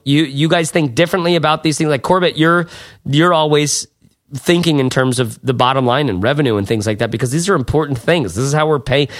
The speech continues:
this is how we have to make payroll and pay each other <laughs> salaries and things like that, right?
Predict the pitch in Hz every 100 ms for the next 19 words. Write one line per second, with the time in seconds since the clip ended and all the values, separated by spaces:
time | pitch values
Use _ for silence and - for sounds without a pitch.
0 | - 180 202 180 190 190 165 160 - 147
1 | 160 170 120 - - - 131 127 151 170
2 | 143 156 143 131 127 - 175 - - 160
3 | - 170 180 180 139 127 123 127 110 110
4 | 107 95 78 117 151